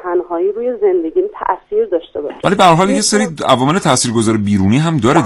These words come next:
Speaker 2: دیگه.
Speaker 1: بله، صد درصد.
Speaker 2: یعنی مثلاً من اگر در جامعه‌ای زندگی بکنم که مملو است از سوء استفاده و رفتارهای سودجویانه
Speaker 1: درست.
Speaker 2: و اگر که ضربه عاطفی ببینم از کسی،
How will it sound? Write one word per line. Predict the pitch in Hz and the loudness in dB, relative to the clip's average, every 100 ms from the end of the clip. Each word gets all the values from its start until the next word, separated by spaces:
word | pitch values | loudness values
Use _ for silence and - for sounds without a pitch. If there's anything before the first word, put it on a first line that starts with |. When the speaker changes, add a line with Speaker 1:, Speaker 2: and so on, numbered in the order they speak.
| - | 2
Speaker 2:
دیگه. | 220 | 4
Speaker 1:
بله، | 403 262 147 143 | 4 2 -2 -4
صد | - 403 320 | 0 0 2
درصد. | 330 | 4
Speaker 2:
یعنی | 151 | 4
مثلاً | 165 165 156 | 4 4 4
من | 160 | 4
اگر | 143 143 | 4 4
در | 131 127 | 4 2
جامعه‌ای | 120 120 120 123 | 2 2 2 2
زندگی | 110 117 110 110 | 2 0 0 -2
بکنم | 107 120 110 | -2 -2 -2
که | 107 113 107 104 - - - - 104 | 0 0 0 -4 -20 -20 -20 -6 0
مملو | 107 107 110 107 107 110 | 2 4 4 4 4 4
است | 107 95 - | 2 0 -4
از | - 104 | -4 -2
سوء | - 107 101 | -2 -2 0
استفاده | 98 - 101 104 98 98 | -2 -2 -2 -2 0 0
و | |
رفتارهای | 95 98 92 - 101 95 101 101 | 0 0 -2 -2 -2 -2 0 -2
سودجویانه | 98 - 104 90 90 95 95 92 98 113 135 - - - - | -2 -2 -2 -4 -2 -2 0 2 0 0 -4 -10 -20 -10 -2
Speaker 1:
درست. | 110 | 2
Speaker 2:
و | 95 | 2
اگر | 117 127 | 2 0
که | 117 127 | 2 0
ضربه | 113 98 107 104 90 127 | 0 2 2 4 2 2
عاطفی | 139 110 104 113 101 160 | 2 0 0 -2 -2 0
ببینم | 135 107 104 98 98 - | 0 0 2 0 -2 -4
از | 98 - | -6 -2
کسی، | 135 131 113 110 | -2 -2 -2 -4